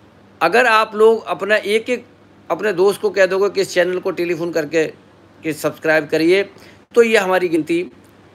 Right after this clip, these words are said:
पचास हज़ार पार हो जाएगी। मुझे बताएं कितने हो गए, फ़ोर्टी नाइन पॉइंट फ़ोर, फ़ोर्टी नाइन पॉइंट फ़ाइव हो गए होंगे शायद, और ये हो जाएंगे शायद।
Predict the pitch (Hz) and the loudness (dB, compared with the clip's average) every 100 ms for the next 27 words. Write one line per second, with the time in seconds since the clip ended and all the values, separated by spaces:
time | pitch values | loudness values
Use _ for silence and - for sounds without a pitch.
0 | - - 160 180 175 165 160 - 151 147 | -10 -6 0 2 2 2 0 0 0 0
1 | 139 143 147 160 - 170 220 202 196 214 | 0 0 0 -4 -4 0 2 2 2 2
2 | 233 220 202 220 180 139 104 - - _ | 0 -2 -2 0 2 0 -4 -10 -20 _
3 | _ - - - - - - - - - | _ -20 -20 -20 -20 -20 -20 -20 -20 -20
4 | - - - - - - - - - - | -20 -20 -20 -20 -20 -20 -20 -20 -20 -20
5 | - - - - 165 180 196 196 202 196 | -20 -20 -16 0 0 2 2 2 2 2
6 | 202 190 185 202 190 180 175 190 185 185 | 2 0 2 2 2 0 -2 -2 -2 0
7 | 185 190 - 175 196 208 - _ - - | 0 -2 0 2 2 -2 -8 _ -20 -4
8 | 156 180 190 160 156 147 156 185 - - | 0 4 4 4 2 0 2 2 -2 -14
9 | - - - _ _ 165 180 190 180 170 | -20 -20 -20 _ _ 2 4 2 4 4
10 | 139 120 113 101 | 2 0 -4 -8